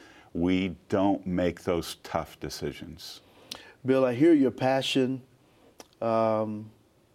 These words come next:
Speaker 2: does evangelism cause you to work hard? <laughs>
Speaker 1: Uh, somebody has spelled church growth, uh,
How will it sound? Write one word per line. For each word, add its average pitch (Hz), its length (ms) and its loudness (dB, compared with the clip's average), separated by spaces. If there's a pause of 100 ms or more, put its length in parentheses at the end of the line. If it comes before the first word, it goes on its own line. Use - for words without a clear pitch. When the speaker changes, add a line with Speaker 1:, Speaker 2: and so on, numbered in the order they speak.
(580)
Speaker 2:
does 120 220 -4
evangelism 143 800 0
cause 131 380 -4
you 143 40 -6
to 127 80 -2
work 110 300 -2
hard? 127 380 -4 (500)
<laughs> - 80 -2 (1300)
Speaker 1:
Uh, 90 220 2
somebody 135 320 0
has 92 120 0
spelled 92 300 -2
church - 340 -2
growth, 78 640 -2
uh, 76 300 0